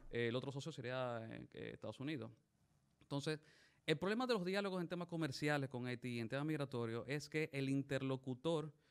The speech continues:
eh, carece de suficiente legitimidad. O sea, las elecciones en Haití son un, un caos. No hay un verdadero representante, eh, eh,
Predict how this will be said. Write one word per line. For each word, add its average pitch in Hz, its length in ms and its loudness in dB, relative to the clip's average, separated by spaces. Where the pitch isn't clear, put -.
eh, 123 360 0
carece 147 480 4
de 156 80 2
suficiente 139 480 -4
legitimidad. 127 540 -4
O - 20 -20
sea, 113 100 -10
las 107 140 -6
elecciones 117 340 -4
en 156 40 -2
Haití 147 280 -6
son 127 220 -6
un, 131 260 -2
un 127 180 -2
caos. 123 400 -2
No 139 340 6
hay 147 200 6
un 139 180 2
verdadero 131 280 2
representante, 143 720 -2
eh, 143 100 -10
eh, 113 800 -8